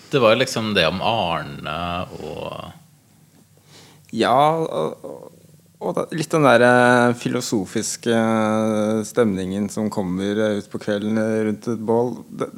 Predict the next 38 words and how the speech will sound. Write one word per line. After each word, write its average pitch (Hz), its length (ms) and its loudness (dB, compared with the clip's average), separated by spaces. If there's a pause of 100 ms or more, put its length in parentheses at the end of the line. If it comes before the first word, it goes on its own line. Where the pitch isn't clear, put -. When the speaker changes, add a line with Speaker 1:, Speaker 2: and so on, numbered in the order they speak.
(140)
Speaker 2:
det 143 100 -12
kom 143 240 0
jo 170 80 2
fram. 143 460 2 (800)
Speaker 1:
Men 139 120 2
så 139 120 0
må 135 160 4
vi 139 80 8
også 127 320 2
huske 123 480 -4
på 92 220 0
at, - 320 -6
eh, 101 180 0
programmer 85 640 -2
som 85 400 -2
Hurtig - 400 -8 (140)
Hurtigruta 80 600 -6
minutt 87 560 -8
for 82 240 -8
minutt, 87 640 -8 (160)
Bergensbanen 78 1000 -4
minutt 85 280 -8
for 85 140 -10
minutt, 85 500 -8
Speaker 2:
Ja. 107 200 -2 (200)
Speaker 1:
der 92 140 2
de 90 100 2
rett 85 160 -2
og 90 80 -4
slett 87 240 -6 (120)
filmer 78 520 -10
hele 76 840 -4 (540)
reisen. 95 480 0 (560)
Det 104 280 4
har 104 140 -2
jo 95 60 0
vært 110 140 0
slagere 85 480 -2